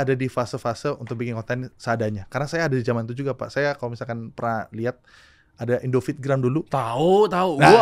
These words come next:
Speaker 2: gua
Speaker 1: Indo-,
Speaker 2: ngikutin. Lu awal-awal YouTube juga, lu
Speaker 1: Indofitgram
Speaker 2: juga.
Speaker 1: ngapain sih bikin pakai H P doang kan?
Speaker 2: Iya, iya, iya.
Speaker 1: Tapi, eh, ya ada, ada zamannya ketika saya lihat video Indofitgram kayak, "Aduh, ngapain sih, cringe banget," gitu loh.
Speaker 2: Iya, iya, iya.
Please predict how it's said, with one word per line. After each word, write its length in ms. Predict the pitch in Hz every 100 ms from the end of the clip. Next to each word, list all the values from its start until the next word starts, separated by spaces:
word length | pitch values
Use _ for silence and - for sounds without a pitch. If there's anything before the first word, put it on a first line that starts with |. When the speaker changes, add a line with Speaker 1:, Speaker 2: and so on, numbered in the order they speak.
| 165
Speaker 2:
gua 120 | 190
Speaker 1:
Indo-, 160 | 226 180
Speaker 2:
ngikutin. 160 | 185 196
Lu 100 | 214
awal-awal 380 | 208 170 165 165
YouTube 260 | 165 160 -
juga, 80 | 160
lu 60 | 185
Speaker 1:
Indofitgram 400 | 185 156 196 247
Speaker 2:
juga. 100 | 196
Speaker 1:
ngapain 260 | 170 208 196
sih 120 | 226
bikin 240 | 175 180
pakai 200 | 180 185
H 80 | 180
P 100 | 226 214
doang 340 | 233 240 147 127
kan? 160 | 120 131
Speaker 2:
Iya, 160 | 123
iya, 220 | 120 117 113 107
iya. 100 | 107
Speaker 1:
Tapi, 300 | 131 - 208 - _ _
eh, 300 | 143 143 143
ya 120 | 143 143
ada, 200 | 143 202
ada 160 | 147 165
zamannya 420 | 120 143 139 185
ketika 260 | - 139 131
saya 160 | 135
lihat 140 | 127 127
video 180 | 123 123
Indofitgram 460 | 120 127 123 123
kayak, 240 | 143 139 147
"Aduh, 200 | 170 165
ngapain 340 | 123 110 131
sih, 80 | 135
cringe 280 | - 127 117
banget," 360 | 123 123 202 -
gitu 220 | 135 110
loh. 80 | 113
Speaker 2:
Iya, 120 | 117
iya, 140 | 113
iya. 100 | 104